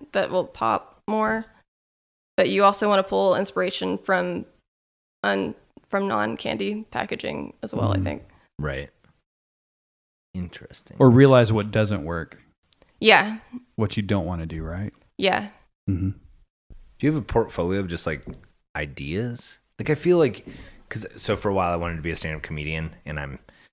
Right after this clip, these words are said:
Speaker 3: not good at it. But, you, like, I kept a folder of, well, it's 'cause I sit all the time, Aaron. You don't have to keep, um, <laughs> I'm a sit-down comedian.
Speaker 2: I'm kidding. Yeah.
Speaker 3: Uh,
Speaker 2: It's a,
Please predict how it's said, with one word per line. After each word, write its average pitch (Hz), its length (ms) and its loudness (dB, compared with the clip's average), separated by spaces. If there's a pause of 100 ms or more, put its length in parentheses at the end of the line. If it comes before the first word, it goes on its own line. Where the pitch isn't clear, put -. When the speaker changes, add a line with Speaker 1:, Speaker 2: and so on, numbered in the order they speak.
(200)
Speaker 3:
not 73 340 -4
good 76 180 -4
at 69 140 -4
it. - 160 -12
But, 139 300 2
you, 160 160 -2
like, 139 200 2
I 113 80 2
kept 123 220 -2
a 107 80 0
folder 101 440 -2
of, 90 480 -6 (580)
well, 95 160 -8
it's - 160 -18
'cause 82 160 -10
I 78 60 -6
sit 71 200 -12
all 58 100 -10
the 67 100 -12
time, 76 220 -10
Aaron. 76 240 -6
You 82 60 -4
don't 85 100 -4
have 82 120 -6
to - 80 -18
keep, 82 180 -8 (520)
um, 90 360 -2 (200)
<laughs> - 200 4
I'm 85 100 -8
a 76 60 -10
sit-down 82 420 -6
comedian. 82 360 -4
Speaker 2:
I'm - 40 2
kidding. 160 360 8
Yeah. 147 180 4 (260)
Speaker 3:
Uh, 131 60 2 (100)
Speaker 2:
It's - 200 0
a, 120 120 8